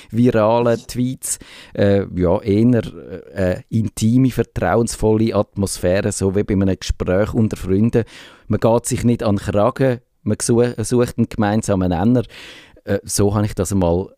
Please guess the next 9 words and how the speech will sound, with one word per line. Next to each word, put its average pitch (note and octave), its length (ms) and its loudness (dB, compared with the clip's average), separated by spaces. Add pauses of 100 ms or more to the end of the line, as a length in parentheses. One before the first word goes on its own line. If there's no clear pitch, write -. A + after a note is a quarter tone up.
(100)
sehr B2+ 600 0
harmonisch, A2 840 0
äh, G#2 220 -4
geschildert. A#2+ 580 -4
Glaubt A2 360 0
ihr, C3 140 2
dass - 240 -2
die A#2+ 160 0
App - 380 0